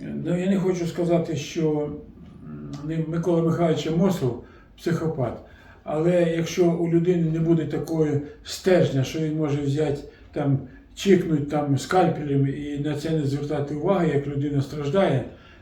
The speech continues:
то він не буде нормальним, е, психопатом. Я особисто був знайомим з, е, Миколою Михайловичем, ми жили по-сусідському, по-сусідськи, і я до нього заходив додому, ми потім не один раз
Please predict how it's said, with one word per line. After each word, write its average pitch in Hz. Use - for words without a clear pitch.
то 170
він 180
не 180
буде 175
нормальним, 156
е, 135
психопатом. 143
Я 180
особисто 175
був 156
знайомим 156
з, -
е, 147
Миколою 143
Михайловичем, 165
ми 143
жили 139
по-сусідському, 175
по-сусідськи, 165
і 151
я 156
до 151
нього 147
заходив 135
додому, 156
ми 170
потім 156
не 151
один 143
раз 131